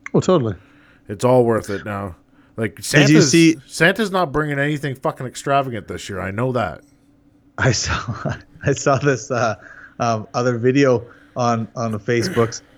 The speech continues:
Speaker 1: This guy put out about, about the, how Christmas sucks for an adult.
Speaker 2: Yeah.
Speaker 1: And, uh, he's sitting in a plaid sweater, drinking, looks like a glass of wine, and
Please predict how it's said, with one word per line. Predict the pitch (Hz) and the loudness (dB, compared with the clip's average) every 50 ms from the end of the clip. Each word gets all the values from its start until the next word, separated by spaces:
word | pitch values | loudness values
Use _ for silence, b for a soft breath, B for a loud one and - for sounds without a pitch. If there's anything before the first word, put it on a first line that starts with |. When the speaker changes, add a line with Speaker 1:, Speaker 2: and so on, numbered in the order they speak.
| b _ | b _
Speaker 1:
This | 127 120 113 | 0 0 2
guy | - - 127 120 120 | 2 2 2 2 2
put | 120 120 123 117 | 2 2 2 4
out | 117 113 113 95 | 4 2 2 0
about, | 117 117 120 113 113 110 - | -2 0 0 0 0 0 -2
about | - 127 117 117 117 - | -2 0 0 0 0 0
the, | 127 113 107 - - | -2 -2 -2 -2 -2
how | - 120 117 117 | -2 0 0 0
Christmas | 113 - 135 127 - - 127 113 - | 0 0 0 0 0 -2 -6 -6 -4
sucks | - - 123 123 - - | -2 -2 -2 -2 -4 -8
for | - 123 113 | -4 0 0
an | 110 107 - | 0 0 0
adult. | 117 117 117 127 139 175 214 - - b b b b b - | 0 0 2 4 4 2 2 0 -6 b b b b b -2
Speaker 2:
Yeah. | 127 123 98 - - _ | -2 -2 -2 -2 -4 _
Speaker 1:
And, | 143 131 127 120 120 | 0 0 2 0 0
uh, | 117 113 113 | 0 -2 -2
he's | 110 120 127 120 - | 0 0 -2 -2 0
sitting | - 147 135 - 131 | -2 -2 -2 -2 -4
in | 123 | -8
a | 123 117 | -8 -8
plaid | 120 123 117 117 120 120 | -4 -2 0 0 0 -2
sweater, | 120 - - 123 120 120 123 120 | -6 -10 -6 -6 -4 -4 -4 -6
drinking, | 113 107 120 123 113 117 135 120 120 117 - _ - | -8 -8 -8 -10 -8 -8 -10 -10 -10 -14 -16 _ -10
looks | 139 127 - - | -10 -10 -6 -6
like | 127 113 | -4 -4
a | 117 110 | -4 -2
glass | 104 113 113 113 117 110 - | 0 2 4 4 2 2 0
of | 123 113 101 | -2 -2 0
wine, | 110 107 107 110 117 127 127 117 | 0 2 2 2 2 0 -2 -4
and | 110 107 107 | -6 -8 -10